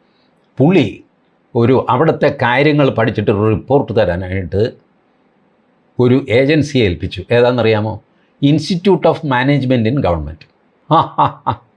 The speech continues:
അദ്ദേഹം ഡയറക്ടർ ജനറൽ ആയിരിക്കുന്ന ഡിപ്പാർട്ട്മെൻറ്റിന് അദ്ദേഹം തന്നെ ശബരിമലയിലെ ഒരു കോൺട്രാക്റ്റ് കൊടുത്തു, കൺസൾട്ടൻസി.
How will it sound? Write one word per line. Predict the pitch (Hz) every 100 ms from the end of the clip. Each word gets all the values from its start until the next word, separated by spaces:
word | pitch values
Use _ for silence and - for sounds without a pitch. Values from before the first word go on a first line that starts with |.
| _ _ - - - -
അദ്ദേഹം | 127 143 180 170 240 175
ഡയറക്ടർ | 147 156 160 160
ജനറൽ | 147 131 143
ആയിരിക്കുന്ന | 131 123 120 107 110 277 294 - - - - 127
ഡിപ്പാർട്ട്മെൻറ്റിന് | 127 170 170 151 139 117 107 110 123 - _ -
അദ്ദേഹം | 151 160 196 190 196 170
തന്നെ | 165 120 - - _ -
ശബരിമലയിലെ | 135 131 160 147 139 113 123
ഒരു |
കോൺട്രാക്റ്റ് | 113 117 110 110 117 - 98
കൊടുത്തു, | 85 95 104
കൺസൾട്ടൻസി. | 131 120 208 104 - 98 82 -